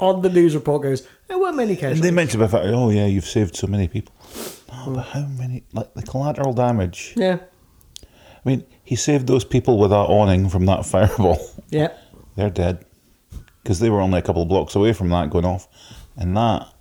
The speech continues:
Speaker 2: that shockwave as well.
Speaker 1: That's it. The
Speaker 2: Wait a
Speaker 1: sh-
Speaker 2: minute. We watched the trailer for Oppenheimer, where a nuclear bomb goes off. And there was not as big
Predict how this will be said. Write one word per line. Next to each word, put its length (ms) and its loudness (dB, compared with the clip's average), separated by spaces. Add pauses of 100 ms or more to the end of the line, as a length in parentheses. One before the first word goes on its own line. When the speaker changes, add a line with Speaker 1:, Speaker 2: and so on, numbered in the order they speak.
(1700)
Speaker 2:
that 120 -8 (100)
shockwave 500 2
as 120 0
well. 360 0 (140)
Speaker 1:
That's 160 -2
it. 80 -4 (240)
The 100 0
Speaker 2:
Wait 160 8
a 160 2
Speaker 1:
sh- 40 -12 (100)
Speaker 2:
minute. 200 2
We 440 4
watched 800 0 (460)
the 80 2
trailer 500 4
for 240 -6
Oppenheimer, 580 2 (280)
where 180 -6
a 40 -4
nuclear 340 -2
bomb 440 0
goes 240 2
off. 380 -4 (600)
And 120 4
there 80 2
was 200 2
not 360 4
as 120 2
big 500 4